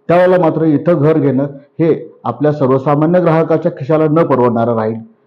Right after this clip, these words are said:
की आज, अ, आता उदाहरण घ्यायचं म्हणलं तर एक पंधरा ते वीस वर्षापूर्वी साताऱ्यामध्ये घर घेणं, अ, सामान्यपणे मध्यमवर्गीय ग्राहकाला शक्य होतं.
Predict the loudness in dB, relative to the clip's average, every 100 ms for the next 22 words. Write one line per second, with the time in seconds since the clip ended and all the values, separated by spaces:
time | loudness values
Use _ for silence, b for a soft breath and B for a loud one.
0 | _ -2 0 -2 -10 -6 0 0 0 -8
1 | -4 0 2 2 0 -2 -2 0 0 0
2 | 0 2 2 2 0 0 0 0 0 0
3 | 0 -2 -4 -2 0 0 -2 -2 -4 -4
4 | -4 -4 -4 -2 -2 0 0 2 0 2
5 | 2 2 2 0 -4 B B B -2 2
6 | 2 2 0 -4 -2 0 2 2 2 2
7 | 0 -2 -4 -16 -4 0 2 2 2 2
8 | 0 -2 -2 -2 -2 -4 -2 -2 -2 -6